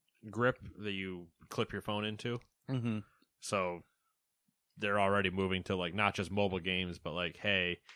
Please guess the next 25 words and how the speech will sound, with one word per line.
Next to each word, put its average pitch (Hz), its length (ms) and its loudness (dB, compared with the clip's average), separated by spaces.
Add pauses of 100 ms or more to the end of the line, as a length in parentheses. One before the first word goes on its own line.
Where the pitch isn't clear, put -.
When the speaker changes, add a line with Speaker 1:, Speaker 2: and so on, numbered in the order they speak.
(220)
Speaker 1:
you 104 140 0
can 110 100 0
play 104 200 4
a 92 40 2
shooter 101 360 4
on 95 140 6
your 82 120 -4
phone 85 320 -2
and 80 100 -6
it's 80 220 -10
gonna 87 200 -4
be 80 160 -8
with 87 260 -6
a 85 60 -4
normal 80 380 -6
controller. 78 540 -12 (200)
Speaker 2:
Yeah. 85 220 -2 (3000)
Interesting. 95 1040 0 (840)
Uh, 131 180 12
number 147 300 6
eight, 151 220 4 (960)
lawmaker. 180 600 6
Speaker 1:
And - 400 -20
Speaker 2:
Go 117 80 -4
ahead. 151 100 -2